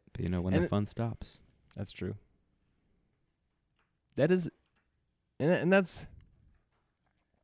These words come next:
Speaker 2: one of those things about gamblers, man. Like, well, like, compulsive, degenerate gamblers
Speaker 1: Mm-hmm.
Speaker 2: is that you really, those people can throw their lives away,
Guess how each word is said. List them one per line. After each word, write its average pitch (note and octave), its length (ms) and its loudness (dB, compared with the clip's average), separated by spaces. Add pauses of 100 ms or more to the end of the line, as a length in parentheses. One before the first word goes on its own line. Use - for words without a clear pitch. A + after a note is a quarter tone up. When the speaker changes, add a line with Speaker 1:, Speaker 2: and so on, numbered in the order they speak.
(200)
Speaker 2:
one B2+ 120 4
of C#3 40 8
those A#2+ 200 6
things A#2 200 2
about G2+ 380 -4
gamblers, F#2+ 480 -8
man. B1 240 -12 (1300)
Like, - 300 -6 (720)
well, G#2+ 300 -4
like, G2 300 -4 (360)
compulsive, G#2 540 0
degenerate G2 440 -2
gamblers F2+ 580 -6
Speaker 1:
Mm-hmm. E2+ 300 -4
Speaker 2:
is G2+ 120 -2
that G2+ 140 2 (760)
you C#3 160 6
really, A#2 440 6 (120)
those A#2 180 2
people G#2+ 460 2 (800)
can A#2+ 220 2
throw G#2+ 580 0
their G2+ 240 2
lives F2 400 -2
away, B1 460 -6